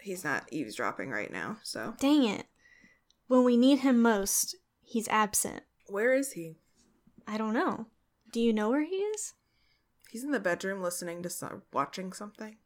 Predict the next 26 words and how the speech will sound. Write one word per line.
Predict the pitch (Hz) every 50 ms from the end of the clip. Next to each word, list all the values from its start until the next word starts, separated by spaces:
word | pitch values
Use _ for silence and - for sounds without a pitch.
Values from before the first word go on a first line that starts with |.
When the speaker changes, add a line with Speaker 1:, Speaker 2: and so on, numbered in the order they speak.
| _ _ -
Speaker 1:
I | - -
don't | 185 185 180
know. | - 214 208 226 226
Speaker 2:
Oh. | - _ _ _ _ - - _
Watching | 226 220 - - 190 -
anime? | - - 220 214 220 220 226 226 233 233 233 - _ _ _
Speaker 1:
I, | - 185 190 196 - -
I | 196 196
was | 190 196 202 214
like, | 208 202 190 180 - -
"Hey, | - - 220 208 190
I | 185 180
gotta | 175 185 180 180 170
record." | 165 170 - - - 196 190 170 151 147 -
And | - - 170
he | 185 175
was | 160 160
like, | 156 120 139 147 143 139 123
"All | 104 107 107 98 82
right, | 92 98 95 92 - - 92
bye." | - 92 90 95 78 67 -
He'd | 185 196 -
been | 185 185 185
listening | 180 180 208 208 208 214 214 185 185 180 214 220 220
to | 175 185 214
Speaker 2:
Bye. | 233